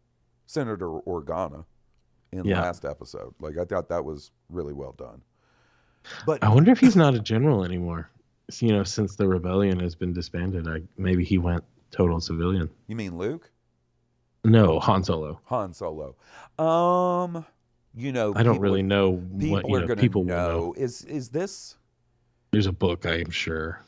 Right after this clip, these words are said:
Speaker 1: There, so at some point he starts, like, I think he starts, like, professionally racing spaceships and then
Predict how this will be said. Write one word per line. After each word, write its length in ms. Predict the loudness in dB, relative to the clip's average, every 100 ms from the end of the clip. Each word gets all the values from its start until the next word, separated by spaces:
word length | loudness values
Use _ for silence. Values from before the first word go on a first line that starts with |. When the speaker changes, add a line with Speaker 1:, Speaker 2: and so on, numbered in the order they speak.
| -10
Speaker 1:
There, 240 | -4 -4 -6 -12 -18 -18 -20 -20 -20 _ _ _ _
so 360 | -16 -6 -2 -2
at 120 | -4
some 280 | -8 -10 -10
point 360 | -8 -6 -6 -8
he 160 | -10
starts, 420 | -10 -8 -8 -6
like, 380 | -4 -4 -4 -10 _ _ _ _ _ _ _ _ _ _ _ _ _ _ _ _ _ -14
I 80 |
think 200 | -12 -12 -12
he 60 |
starts, 380 | -14 -16 -18 -16
like, 200 | -16 _
professionally 760 | -18 -16 -12 -12 -12 -12 -10 -10
racing 480 | -10 -12 -12 -14 -16
spaceships 920 | -16 -14 -14 -12 -10 -10 -14 -20 _ _ _ _ _ -10
and 200 | -8 -4
then 380 | -4 -4 -8